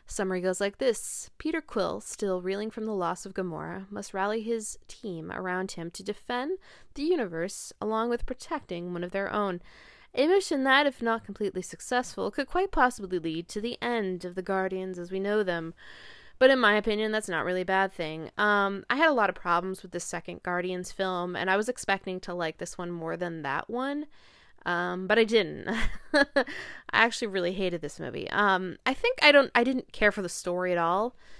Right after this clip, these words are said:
as far as the story surrounding Peter Quill and the other Guardians, and then you get to the stuff with Rocket Raccoon, and I just thought that was really unnecessarily devastating and harsh to watch. It's, uh, this, the animal stuff in this movie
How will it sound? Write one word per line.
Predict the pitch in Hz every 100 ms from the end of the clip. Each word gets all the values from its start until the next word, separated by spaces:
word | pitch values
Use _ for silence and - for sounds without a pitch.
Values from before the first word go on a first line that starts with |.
| -
as | - -
far | 190
as | 190
the | -
story | 185 202 190 180
surrounding | 180 - - - - - 196 190 180 180 175
Peter | - 175 170
Quill | - 311 285 240
and | 196
the | 180
other | 175
Guardians, | 175 220 214 196 180
and | - 220
then | 247
you | 240
get | 226
to | 220
the | 196
stuff | - 185 180
with | 175
Rocket | 175 175 170
Raccoon, | 170 165 - 220 196 190 - - - - -
and | 233 262
I |
just | 277 294
thought | 294 285
that | 262
was | 226 185
really | 180 180 -
unnecessarily | 170 170 165 190 180 165 170 175
devastating | 165 151 190 - 247 254 247 220
and | 160
harsh | 160 170 220 - -
to | 180
watch. | 175 170 220 285 - -
It's, | 202 - - -
uh, | - - - -
this, | 190 - -
the | 240 262
animal | 262 330 330 220
stuff | - 175
in | 175
this | 165
movie | 180 175 170 160